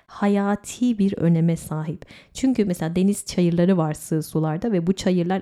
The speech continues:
aynı alana sahip yağmur ormanlarından otuz beş kat daha fazla karbondioksit emebiliyor.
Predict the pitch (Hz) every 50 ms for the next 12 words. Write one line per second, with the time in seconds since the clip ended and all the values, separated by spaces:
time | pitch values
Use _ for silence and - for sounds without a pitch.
0 | - - 180 190 202 220 208 190 - - 160 165 160 156 151 - - - 160 165
1 | 165 208 247 - - - - _ _ 196 175 170 170 175 220 262 240 - 185 190
2 | 185 180 170 160 160 160 156 170 160 170 190 226 269 269 - - 190 185 - -
3 | 214 208 208 202 233 277 269 - - - - 214 214 - - 185 190 196 202 -
4 | 180 175 165 165 - 214 - - 180 170 170 165 170 170 170 170 170 165 160 -
5 | - 262 - - - 180 180 170 165 175 165 170 160 151 -